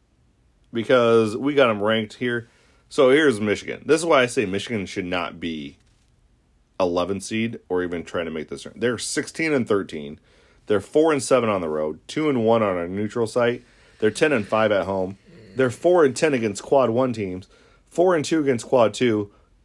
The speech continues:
quad three they're five and one, and quad four they're three and oh. So guess what? That to me right there tells me they're not, they shouldn't be there. I mean, I'd swap 'em out. Let's get down here. Let's get down this list. Let's get to the bubble teams.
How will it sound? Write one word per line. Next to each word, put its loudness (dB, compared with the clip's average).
quad 4
three 2
they're 4
five 2
and -2
one, -2
and -6
quad 0
four 0
they're -4
three -6
and -6
oh. -8
So 6
guess 0
what? -2
That 0
to -8
me -4
right 0
there -2
tells 2
me -2
they're -2
not, -4
they -4
shouldn't -4
be -2
there. -8
I -4
mean, 0
I'd 0
swap 0
'em -6
out. -6
Let's 0
get -2
down 2
here. 0
Let's -2
get -6
down 0
this -10
list. -4
Let's -2
get -4
to -4
the -8
bubble -2
teams. -14